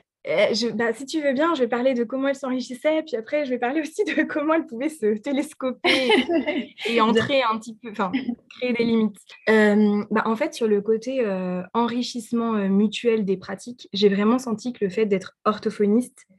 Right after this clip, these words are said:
Speaker 1: ça m'avait apporté en tant que, en tant qu'enseignante.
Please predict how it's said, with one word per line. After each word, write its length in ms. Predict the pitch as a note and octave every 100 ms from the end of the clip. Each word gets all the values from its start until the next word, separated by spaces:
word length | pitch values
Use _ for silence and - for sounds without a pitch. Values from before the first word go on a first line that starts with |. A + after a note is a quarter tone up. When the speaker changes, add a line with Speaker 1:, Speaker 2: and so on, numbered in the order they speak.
| _ _ _
Speaker 1:
ça 100 | A3
m'avait 380 | G3 F#3+ G#3 - _ _ _ _ -
apporté 560 | G3+ F#3+ F3+ F3+ A3+ - _ _ _ _
en 140 | G3+ G3
tant 180 | G3+
que, 320 | G3 G3 F3+ F3
en 100 | F#3+
tant 160 | G3+ G3
qu'enseignante. 720 | G#3 G3+ G3 G3 B3 C4+